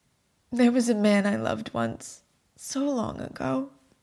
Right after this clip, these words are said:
His name was Ivan." "I know, my dear," said the old woman. "I know. And it was not so long ago,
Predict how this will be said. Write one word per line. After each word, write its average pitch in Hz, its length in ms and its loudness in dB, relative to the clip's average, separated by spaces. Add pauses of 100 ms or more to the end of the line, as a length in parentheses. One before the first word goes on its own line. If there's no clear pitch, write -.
(1700)
His - 220 -6
name 220 260 0
was 196 260 -2
Ivan." 220 400 -8 (3250)
"I 208 120 6
know, 214 280 6
my - 220 0
dear," - 420 -2 (460)
said - 240 -6
the 170 120 0
old 170 180 -2
woman. 175 400 -6 (800)
"I 185 60 0
know. 180 300 2 (1800)
And - 100 -20
it - 80 -14
was 269 180 -6
not 403 240 -8
so 285 280 2
long 247 320 2
ago, 208 440 -2